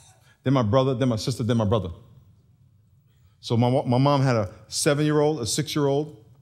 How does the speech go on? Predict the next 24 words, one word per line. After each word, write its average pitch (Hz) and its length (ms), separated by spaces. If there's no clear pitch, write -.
seven, 160 520
six, - 540
four, 156 340
three, 156 200
two, 147 220
something 120 260
like 101 120
that. - 80
Like, 117 160
uh, 151 180
it 139 100
was 135 160
just 120 140
blah, 165 120
blah, 170 260
blah. - 100
My 135 60
mother 165 260
is 123 100
four 170 220
eleven 165 240
and 160 80
a 156 40
half. 135 200